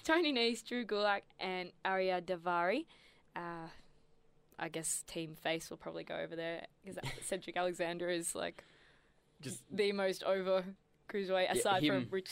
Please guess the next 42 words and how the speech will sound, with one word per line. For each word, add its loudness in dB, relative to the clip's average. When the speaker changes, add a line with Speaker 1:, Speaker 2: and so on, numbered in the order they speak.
Speaker 1:
Swann 4
Speaker 2:
Yeah. 6
Speaker 1:
at 4
this -2
point -4
in -6
time, 0
I -2
Speaker 2:
<laughs> 0
Speaker 1:
think. -4
Uh, 4
moving 4
on, 6
Bayley 6
versus 2
Dana 2
Brooke 0
will -8
take -8
place -4
on 2
the 4
pre-show. -2
Speaker 2:
I -6
hope -4
Bayley -6
wins. -16
Speaker 1:
She 0
will. 4
She -2
has -4
to. -10
She's -12
Speaker 2:
I -8
Speaker 1:
gotta 0
Speaker 2:
hope 0
Speaker 1:
get 4
Speaker 2:
Bayley 2
Speaker 1:
one 0
back 0
Speaker 2:
wins. -12
Speaker 1:
now. -6